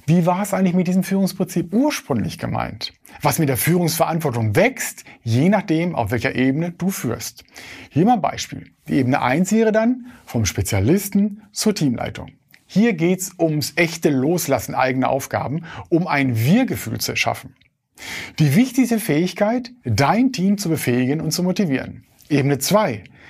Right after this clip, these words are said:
Leitung mehrerer Teams. Jetzt wird strategisch entscheidend. Du musst Ziele setzen, Prozesse etablieren und andere Führungskräfte entwickeln, deine verlässlichen rechte Hände zur Unterstützung. Die brauchst du auch.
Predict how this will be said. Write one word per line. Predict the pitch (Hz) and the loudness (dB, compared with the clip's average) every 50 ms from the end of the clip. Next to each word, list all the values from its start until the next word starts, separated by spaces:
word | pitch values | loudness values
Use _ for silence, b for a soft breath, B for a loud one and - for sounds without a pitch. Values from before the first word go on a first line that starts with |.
| B B B B B B B B | B B B B B B B B
Leitung | 113 117 120 135 147 139 - 156 151 156 - - | 2 2 4 4 2 0 0 -2 -2 -2 -4 -4
mehrerer | - 123 156 226 285 311 262 208 139 110 110 92 | -2 0 2 2 2 2 0 -2 -4 -4 -6 -6
Teams. | - 110 113 - 98 - - - - _ _ B B B B B B B | -6 -8 -8 -8 -10 -12 -14 -14 -16 _ _ B B B B B B B
Jetzt | 131 180 185 185 190 | 2 2 2 2 0
wird | 202 190 | 0 0
strategisch | - - 170 165 165 - 175 214 240 208 160 - - | 0 0 0 0 2 2 2 2 2 2 0 -2 -2
entscheidend. | 123 113 - - 117 123 123 127 120 110 - - - _ _ B B B B B B | -4 -4 -2 0 0 0 -2 -4 -8 -10 -12 -16 -18 _ _ B B B B B B
Du | 123 139 160 | 0 2 2
musst | 165 156 170 214 269 269 - - - | 4 4 4 4 2 2 -2 -4 -4
Ziele | - - 208 220 226 202 135 | -2 0 2 2 2 2 0
setzen, | 127 123 - - - 165 165 | 0 -2 -4 -4 -4 -4 -2
Prozesse | 165 - 151 - - 208 220 220 - - | 0 0 0 2 2 0 0 0 0 -4
etablieren | 175 170 170 139 117 123 131 165 185 | -2 0 -2 -2 0 -2 -2 0 0
und | 170 151 151 - | -2 -4 -4 -2
andere | 160 147 165 170 180 180 | 0 0 2 0 0 -2
Führungskräfte | - - 156 170 175 - - 175 170 165 - 160 | -2 -2 -2 -2 -2 0 0 0 -2 -2 -2 -4
entwickeln, | 156 143 127 131 139 139 160 160 165 180 190 B B B B B B B | -2 -2 0 0 0 0 0 0 0 0 -2 B B B B B B B
deine | 131 113 151 147 139 156 170 202 226 233 254 254 | -2 0 2 2 2 2 2 2 2 2 2 0
verlässlichen | 247 - 208 185 190 202 190 - 214 190 190 190 | 2 2 0 2 0 -2 -2 0 0 2 2 2
rechte | 185 190 190 190 - 202 | 2 0 0 0 0 0
Hände | 175 208 247 269 240 160 113 B B B B B | 0 2 2 2 2 0 -2 B B B B B
zur | - 175 185 | -2 0 2
Unterstützung. | 185 180 160 170 262 269 269 - - 104 90 87 - - _ - | 2 2 2 2 0 0 0 -2 -6 -6 -6 -8 -12 -14 _ -2
Die | 156 165 | 0 0
brauchst | 156 170 170 170 - - | 2 0 0 -2 -2 -2
du | 208 214 | 0 0
auch. | 240 262 226 139 - - - | 2 2 0 -2 -2 -6 -16